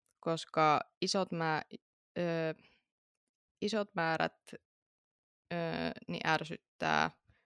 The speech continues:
myös marjoista, ärsyttää limakalvoja suolistossa ja vatsassa. Ja näissä lehdissä ja marjojen siemenissä on myös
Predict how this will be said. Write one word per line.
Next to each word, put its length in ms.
myös 200
marjoista, 580
ärsyttää 520
limakalvoja 760
suolistossa 600
ja 120
vatsassa. 520
Ja 280
näissä 300
lehdissä 440
ja 120
marjojen 480
siemenissä 840
on 160
myös 560